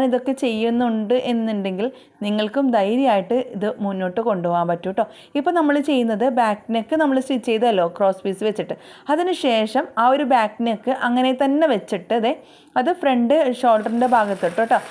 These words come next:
ഫ്രണ്ട് ഷോൾഡറിൻ്റെ ഭാഗം പൊസിഷനിലൊക്കെ കറക്റ്റ് ചെയ്തിട്ട് നമ്മൾ വെച്ച് കൊടുക്കുകയാണ്. ഈ ഒരു ഭാഗം വെക്കുമ്പോൾ നോക്കിയേ, രണ്ട് ക്ലോത്തിൻ്റെയും എൻഡും ഒരേ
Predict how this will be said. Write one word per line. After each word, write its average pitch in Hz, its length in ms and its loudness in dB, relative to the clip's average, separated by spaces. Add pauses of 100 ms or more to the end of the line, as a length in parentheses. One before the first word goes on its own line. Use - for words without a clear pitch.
(160)
ഫ്രണ്ട് 220 320 -2
ഷോൾഡറിൻ്റെ 226 480 0
ഭാഗം 240 380 2
പൊസിഷനിലൊക്കെ 220 800 -2
കറക്റ്റ് 214 460 0
ചെയ്തിട്ട് 208 400 0 (320)
നമ്മൾ 220 240 0
വെച്ച് 226 240 0
കൊടുക്കുകയാണ്. 214 500 0
ഈ 262 160 -2
ഒരു 339 140 0
ഭാഗം 294 300 2
വെക്കുമ്പോൾ 262 360 0
നോക്കിയേ, 240 380 0 (300)
രണ്ട് 254 360 0
ക്ലോത്തിൻ്റെയും 262 720 2
എൻഡും 220 420 0 (100)
ഒരേ 208 320 2